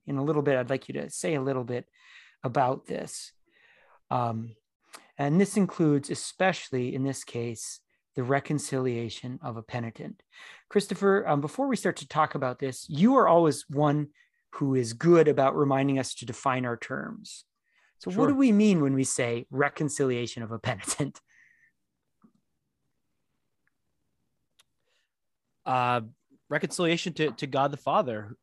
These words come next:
Speaker 2: Um, we have sin that separates us from God. And so, um, God desires not the death of sinners, but those that if you sin, that you confess your sins so that you might be saved.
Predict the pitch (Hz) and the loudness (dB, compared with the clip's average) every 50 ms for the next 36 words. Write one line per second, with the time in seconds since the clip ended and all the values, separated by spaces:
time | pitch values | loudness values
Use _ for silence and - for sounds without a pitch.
0 | - 131 127 123 120 120 113 113 135 147 170 185 165 151 160 170 151 - - - | -4 -2 0 0 0 -2 -2 -2 -2 0 2 2 4 4 2 2 2 -2 -4 -2
1 | 185 190 160 127 - - - 147 139 - - 135 135 - - 143 143 139 - - | -2 -2 -2 -4 -8 -4 -4 -4 -4 -2 -4 -4 -4 -4 -6 -8 -8 -8 -10 -18
2 | - _ _ _ _ - 123 127 147 147 117 120 131 175 202 - - _ - - | -20 _ _ _ _ -6 -4 -4 -4 -4 -2 -2 0 0 0 -2 -6 _ -20 -20
3 | _ _ _ - 127 139 139 131 131 135 131 - - 143 131 127 123 127 _ _ | _ _ _ -6 -2 0 0 2 0 0 -2 0 0 2 2 2 0 -2 _ _
4 | _ _ _ _ _ - 131 131 123 120 117 110 - _ _ _ _ _ _ _ | _ _ _ _ _ -2 0 0 2 0 -2 -6 -8 _ _ _ _ _ _ _
5 | _ _ _ _ _ _ _ _ _ _ _ _ _ - - 131 131 131 131 120 | _ _ _ _ _ _ _ _ _ _ _ _ _ -4 -2 0 0 0 0 0
6 | 131 135 135 131 110 120 120 - 110 104 110 113 127 - 208 175 - - 92 82 | 0 0 0 0 0 -4 -6 -6 -8 -8 -8 -10 -10 -10 -16 -16 -14 -12 -12 -12
7 | 85 104 147 151 - _ _ _ _ _ _ - 123 117 - 135 131 131 131 131 | -12 -12 -14 -16 -18 _ _ _ _ _ _ -8 -8 -6 -2 0 0 0 0 -2
8 | 127 127 - _ _ - - 123 - _ _ _ - - 190 - - 131 - - | -4 -6 -12 _ _ -8 -6 -6 -6 _ _ _ -4 -4 -4 -2 -4 -8 -8 -8
9 | - 101 101 107 110 85 127 127 - 135 - _ - 151 175 - - 127 110 - | -10 -10 -8 -8 -8 -8 -10 -10 -10 -12 -14 _ -10 -10 -10 -8 -12 -12 -12 -12
10 | - 110 101 95 92 - - 107 104 - 107 110 104 101 101 95 _ - 98 - | -12 -12 -12 -12 -12 -14 -16 -16 -16 -14 -12 -10 -10 -10 -10 -12 _ -18 -20 -20
11 | - - - - - 117 117 _ _ | -18 -16 -14 -16 -16 -16 -20 _ _